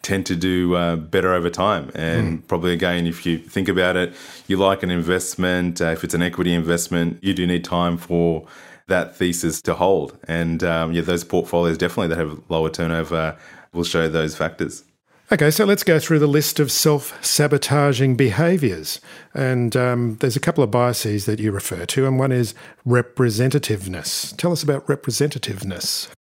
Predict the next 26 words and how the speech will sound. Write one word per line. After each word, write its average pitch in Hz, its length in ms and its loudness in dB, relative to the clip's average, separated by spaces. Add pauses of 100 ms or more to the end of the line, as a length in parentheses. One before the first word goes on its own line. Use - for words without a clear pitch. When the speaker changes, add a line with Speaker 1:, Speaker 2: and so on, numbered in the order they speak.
(120)
Speaker 1:
Yeah, 120 360 4
no, 123 140 4
and, 143 180 6
and 131 320 2
these, 139 440 2
um, 104 680 4
self-sabotaging 98 1040 2
behaviours, 87 480 0
they 95 320 0
are 87 400 2 (160)
heuristics. - 560 -2 (100)
So 85 140 -2
Speaker 2:
Mm-hmm. - 60 0
Speaker 1:
essentially 90 340 2
these 85 120 2
are 85 60 4
also 80 480 0 (380)
heuristics 85 400 -2
which 82 160 -6
we 78 260 -4 (140)
discussed 80 480 -4
earlier. 82 160 2
Speaker 2:
Shortcuts, 120 460 0
heuristic 127 480 0
shortcuts, 127 520 -4
yeah. 123 120 0